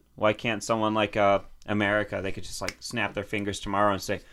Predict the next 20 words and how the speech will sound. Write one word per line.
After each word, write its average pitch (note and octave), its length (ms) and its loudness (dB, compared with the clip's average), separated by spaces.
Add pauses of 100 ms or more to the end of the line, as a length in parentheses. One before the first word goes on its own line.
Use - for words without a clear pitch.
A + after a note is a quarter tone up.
(180)
'Everything's B2 460 2
banned,' G2 480 2
and G2 140 -4
then F#2+ 120 -2
crypto G2 400 0
basically F#2+ 480 -2
ceases F#2 380 -8
from F#2+ 160 -8
the F#2+ 60 -6
face F#2 260 -4
of F#2+ 80 -6
the F#2+ 160 -4
earth." F#2 240 -4 (580)
Because G#2+ 360 4
when A#2 160 2
it - 160 -4
comes A#2+ 320 -2
to A2 400 0 (1300)
technological G#2+ 640 4
development, F#2+ 640 2